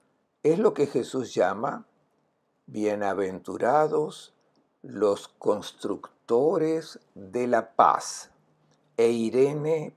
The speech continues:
poioi, aquellos que se empeñan en construir la paz, negándose a recurrir a cualquier acción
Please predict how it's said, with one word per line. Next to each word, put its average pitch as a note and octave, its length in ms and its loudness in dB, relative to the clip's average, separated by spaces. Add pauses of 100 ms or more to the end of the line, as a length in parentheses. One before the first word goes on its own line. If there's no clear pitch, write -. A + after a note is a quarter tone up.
poioi, A#2+ 840 4 (680)
aquellos D#3 840 -2
que G2+ 220 -2
se F#2+ 160 -2
empeñan D3+ 880 -2 (560)
en G#2+ 240 -6
construir G2+ 600 -4
la F2 220 -2
paz, G2+ 500 4
negándose F3+ 680 2
a E3+ 100 10
recurrir C#3 640 2
a C#3 140 2
cualquier B2 500 4
acción A#2 760 2